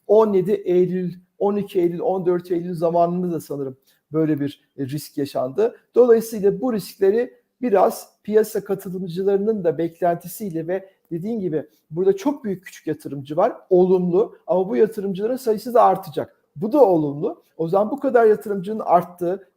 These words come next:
bir ortamda piyasa reaksiyonlarında bir miktar soğukkanlı olmak gerekiyor ki hala trendin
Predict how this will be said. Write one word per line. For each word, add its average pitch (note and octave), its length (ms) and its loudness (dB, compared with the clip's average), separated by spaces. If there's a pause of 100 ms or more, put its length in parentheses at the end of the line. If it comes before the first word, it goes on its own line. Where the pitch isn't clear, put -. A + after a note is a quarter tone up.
bir A3 80 -2
ortamda D#3+ 800 0 (200)
piyasa A3 580 -2 (120)
reaksiyonlarında F3 840 -2
bir G3+ 40 -10
miktar F3+ 380 -2
soğukkanlı F#3+ 640 -2
olmak C#3 320 -8
gerekiyor C#3+ 480 -6
ki E3 140 -8
hala E3+ 480 0
trendin E3+ 560 -6